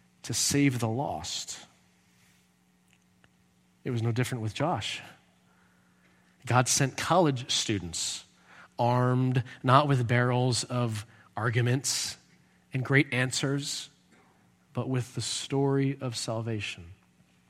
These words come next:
And now Josh's story is folded into the greatest of all stories, what God is telling through his people.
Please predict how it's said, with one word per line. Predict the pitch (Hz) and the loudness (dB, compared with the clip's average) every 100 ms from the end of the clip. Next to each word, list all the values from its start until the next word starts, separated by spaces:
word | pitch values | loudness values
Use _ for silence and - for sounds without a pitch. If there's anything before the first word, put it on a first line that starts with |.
| _ _ - | _ _ -12
And | 107 | -6
now | 104 104 | -4 -2
Josh's | 110 104 - 107 | -2 -4 -4 -6
story | - 107 101 101 | -6 -4 -4 -4
is | 98 | -6
folded | - 104 101 110 | -8 -8 -6 -6
into | 101 98 104 | -8 -8 -8
the | 101 | -10
greatest | - 101 101 101 - - - | -6 -4 -4 -4 -6 -8 -10
of | 98 | -8
all | 98 98 98 | -8 -8 -8
stories, | - - 92 85 82 85 - - - - - - _ - | -8 -8 -8 -10 -12 -10 -10 -10 -16 -20 -20 -20 _ -16
what | 92 | -8
God | 101 98 98 | -2 0 0
is | 110 101 - | -4 -8 -8
telling | - - 87 87 82 85 - _ _ _ | -8 -10 -8 -8 -10 -14 -20 _ _ _
through | - 104 | -10 -8
his | 87 85 | -8 -10
people. | - 78 - 73 | -12 -16 -16 -16